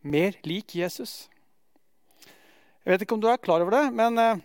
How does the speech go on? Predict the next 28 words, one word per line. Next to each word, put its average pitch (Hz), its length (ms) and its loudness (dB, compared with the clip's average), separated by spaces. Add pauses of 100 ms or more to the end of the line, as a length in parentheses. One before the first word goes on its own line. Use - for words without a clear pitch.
(360)
dette 220 240 0
er 214 80 0
faktisk 202 460 -2 (100)
Guds - 320 -8
hemmelige 147 540 -2
plan 190 320 0 (340)
med 139 140 -2
deg. 208 80 4
Den 214 100 -2
er 143 60 -12
ikke - 100 -14
så 202 80 -4
hemmelig 185 240 0
da. 190 140 0 (580)
Men, 214 240 0
eh, 214 220 2 (500)
du 208 80 -6
skal 170 220 0
ikke - 160 -8
forbli 196 500 0
slik - 320 -4
som 190 140 -8
du 196 100 -4
en 190 80 -2
gang 175 160 -2
var. 156 240 0 (1800)
Når 190 200 2
du, 220 100 2